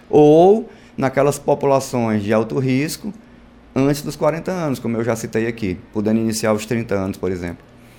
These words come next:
É, na, no caso da paciente ser sintomática, se ela tiver vinte anos, vinte e cinco anos, você não pode esperar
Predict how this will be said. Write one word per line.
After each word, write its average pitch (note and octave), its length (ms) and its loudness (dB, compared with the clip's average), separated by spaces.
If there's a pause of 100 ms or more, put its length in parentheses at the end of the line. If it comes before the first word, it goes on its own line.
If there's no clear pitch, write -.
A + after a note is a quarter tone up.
(880)
É, A#2 540 4
na, F3+ 720 2
no F3 200 2
caso F3+ 280 2
da D#3+ 60 4
paciente C#3+ 360 -2
ser B2 100 0
sintomática, D3+ 840 0
se A2 100 -4
ela D#3 140 0
tiver C#3 400 0
vinte G3 400 0
anos, B2+ 400 2
vinte F3+ 180 0
e G#3+ 40 -8
cinco F3 260 -4
anos, C3+ 460 -4 (280)
você - 160 -2
não E3+ 140 -4
pode - 340 -4
esperar A#2+ 680 0